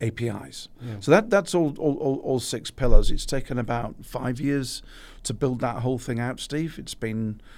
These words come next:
Speaker 1: um, you know, you're part of the growth of that, um, you know, being one of our course material providers.
Speaker 2: Well, i-, it's an amazing team. You know, I mean, that's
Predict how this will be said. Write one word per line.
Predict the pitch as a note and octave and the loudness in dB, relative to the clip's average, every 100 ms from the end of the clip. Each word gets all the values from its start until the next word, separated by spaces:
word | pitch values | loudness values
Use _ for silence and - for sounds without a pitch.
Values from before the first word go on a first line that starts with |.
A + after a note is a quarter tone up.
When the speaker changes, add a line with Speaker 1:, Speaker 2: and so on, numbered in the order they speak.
| - - - | -20 -20 -10
Speaker 1:
um, | A2 G#2+ G#2+ A#2 | -6 -4 -4 -4
you | C3+ | -4
know, | G#2+ | -4
you're | C3 B2+ | 0 -2
part | - C3+ C3+ | 0 -4 -4
of | A#2 | -6
the | |
growth | A#2 C3 F#3 E3 | -2 0 0 -6
of | A#2 | -10
that, | G#2 - - - | -12 -14 -20 -14
um, | G#2+ G#2+ G#2+ A2 | -10 -10 -10 -12
you | - | -8
know, | A2+ G#2 | -6 -6
being | G2+ B2 | -4 -2
one | A#2 A#2+ | 0 -2
of | |
our | A#2 A#2 A#2 - - | -2 -4 -4 -8 -10
course | - B2 C3 | -8 -6 -6
material | A#2 C3 B2+ | -6 -4 -4
providers. | A#2+ C3 E3+ C#3 F#2 - - _ _ _ - - _ | -6 -6 -6 -8 -8 -14 -20 _ _ _ -20 -20 _
Speaker 2:
Well, | E3+ B2 | 4 4
i-, | A#2+ | 4
it's | C3 C#3+ | 0 0
an | D3+ | 2
amazing | B2 A#2+ A#2+ G#2+ G2 | 2 4 2 0 -4
team. | - G#2+ E2+ E2+ _ | -4 -6 -6 -14 _
You | A2 | -4
know, | G2+ | -2
I | A2 | -2
mean, | A#2 G#2+ | -2 -2
that's | G#2+ G#2+ - | -4 -10 -12